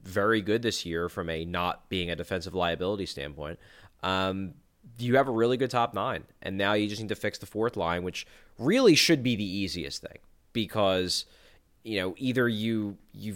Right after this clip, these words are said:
hopefully find a young player who's good, um, or you go out and trade for somebody, or you sign somebody, or you pick somebody off waivers. Like, that should be the easiest thing to fix.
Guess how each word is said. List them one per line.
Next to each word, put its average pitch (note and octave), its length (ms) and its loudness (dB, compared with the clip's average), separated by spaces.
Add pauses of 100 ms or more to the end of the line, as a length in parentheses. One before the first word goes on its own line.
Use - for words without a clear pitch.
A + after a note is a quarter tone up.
(160)
hopefully B2+ 420 2
find A2 320 4
a A2 40 0
young G2+ 240 2
player F#2+ 320 0
who's F#2 180 -4
good, E2+ 460 -4 (260)
um, F2 600 -6
or G2+ 340 2
you G2 320 -4
go F2+ 200 -2
out G2 100 0
and G2 80 -6
trade F#2+ 260 -2
for F#2 80 -6
somebody, F#2 480 -2
or F2 80 0
you E2 100 -4
sign F2 300 -4
somebody, F2 380 -4
or E2 60 -4
you D#2+ 40 -6
pick E2+ 180 -10
somebody E2+ 300 -4
off E2+ 160 -2
waivers. E2+ 420 -4
Like, E2 280 -8
that A2+ 160 0
should C#3 140 -2
be B2 100 0
the G#2+ 80 -4
easiest G2+ 400 -4
thing G2 160 -6
to - 100 -10
fix. - 460 -4